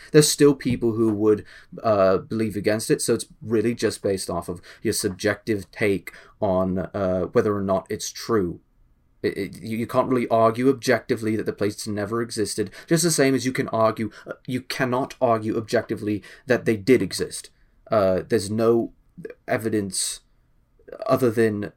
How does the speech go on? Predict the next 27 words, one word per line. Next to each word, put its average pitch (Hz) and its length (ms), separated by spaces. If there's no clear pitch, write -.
um, 95 560
eleven 127 840
witnesses 104 760
and 104 280
the, 95 340
the, 82 160
the 85 460
Jos-, 107 200
Joseph 101 260
Smith 107 200
himself. 113 560
Um, 98 520
so 95 720
there's 101 500
only 113 280
s-, - 380
there's 147 180
only 156 160
so 123 140
much 117 140
that - 80
you 110 80
can 95 120
go 98 220
off 98 160
of. 90 200
Um, 90 420